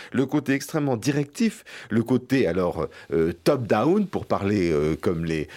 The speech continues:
comme les Anglais. Là aussi, euh, une fois n'est pas coutume, c'est-à-dire c'est très autoritaire, ça vient du centre, ça vient de Londres. Euh, et ça, ça manque curieusement, euh, en France. Qui serait le chef d'orchestre de cette réorganisation, de ce,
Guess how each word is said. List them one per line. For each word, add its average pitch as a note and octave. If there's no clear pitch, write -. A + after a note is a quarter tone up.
comme A#2+
les G2
Anglais. G2
Là A#2+
aussi, D#3+
euh, F2
une F#2
fois G2+
n'est F#2
pas F2+
coutume, F3+
c'est-à-dire F#2+
c'est -
très B2
autoritaire, G2+
ça G#2+
vient F#2
du E2+
centre, C#3
ça A2
vient G2+
de E2
Londres. C#3
Euh, A#2
et D#3+
ça, F#3+
ça B2
manque D#3+
curieusement, A2+
euh, F#2+
en F#2
France. F#2+
Qui -
serait F#3
le G2
chef D3+
d'orchestre -
de A#2
cette B2
réorganisation, C3
de G#2+
ce, G#2